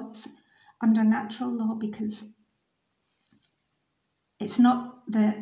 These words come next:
I can't defend myself against psychosis and evil and an agenda that wants to profit financially from me giving birth,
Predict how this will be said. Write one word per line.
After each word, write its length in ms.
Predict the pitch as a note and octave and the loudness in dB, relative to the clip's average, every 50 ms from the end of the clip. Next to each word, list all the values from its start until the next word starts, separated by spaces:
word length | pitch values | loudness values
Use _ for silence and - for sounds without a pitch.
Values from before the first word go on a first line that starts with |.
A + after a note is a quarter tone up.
| - A3 | -2 0
I 100 | A3 G#3+ | 0 0
can't 300 | - - A#3 G#3+ G#3+ G#3 | 0 0 0 0 0 0
defend 320 | G#3 G3+ - A3 A#3+ C4+ | -2 -2 0 4 6 8
myself 440 | C4 B3+ - - A3+ G#3+ G#3+ G#3 - | 8 6 4 2 0 -2 -2 -2 -4
against 640 | G#3+ G#3+ G#3+ G#3 G#3 G#3 G#3 - - - - - - | -4 -2 -2 -2 -2 -2 -6 -8 -10 -18 -20 -20 -20
psychosis 960 | - - - G#3+ G#3 G3+ G#3 A3 G#3+ G#3 G#3 - G#3 G3 G3 G#3 G#3 - - - | -12 -6 -2 -2 -2 -2 -2 -2 -2 -2 -2 -6 -8 -8 -8 -8 -10 -12 -12 -10
and 400 | - G#3 F#3+ G3 G3 G3 G3+ - - - - _ - | -8 -6 -6 -6 -6 -8 -10 -12 -14 -18 -20 _ 0
evil 640 | A#3 G#3+ G#3+ G#3 G#3+ G#3+ G3+ G3 G3 G3 F#3+ F#3 - | 4 4 4 4 4 2 0 0 -2 -4 -6 -6 -6
and 360 | G#3+ G3+ G3+ G3+ G#3 G#3+ G#3 - - - - - - _ _ _ _ _ _ _ _ _ _ _ _ _ _ _ _ _ _ _ - | -6 -6 -4 -2 -2 -2 -2 -2 -6 -14 -16 -20 -20 _ _ _ _ _ _ _ _ _ _ _ _ _ _ _ _ _ _ _ 0
an 140 | - A3 G#3+ | 4 6 6
agenda 500 | G#3 - A3+ A3+ A3+ A3 A3 A3 A3+ G#3 | 6 6 4 6 8 8 8 8 6 2
that 140 | G3+ A3 A3+ | 0 -2 0
wants 240 | A#3 A3 A3 - - | 2 0 0 0 -2
to 80 | - - | -8 -6
profit 400 | - A3+ G#3+ G#3+ - - - - | -2 0 0 0 0 -2 -6 -2
financially 600 | A3 G#3+ G#3 G#3+ C4 - - - A#3 A3 G#3+ G#3+ | 2 4 4 4 4 4 2 0 0 0 -2 0
from 220 | - A3 G#3+ G#3 | 2 4 4 4
me 180 | G#3 G#3 G#3 G#3 | 4 4 2 2
giving 300 | A3 G#3 G#3 G#3 G#3 G#3 | 2 2 2 2 2 2
birth, 520 | G#3+ A#3+ A#3+ G#3+ G#3 G#3+ G#3+ - - - | 2 0 0 0 0 -2 -2 -4 -8 -14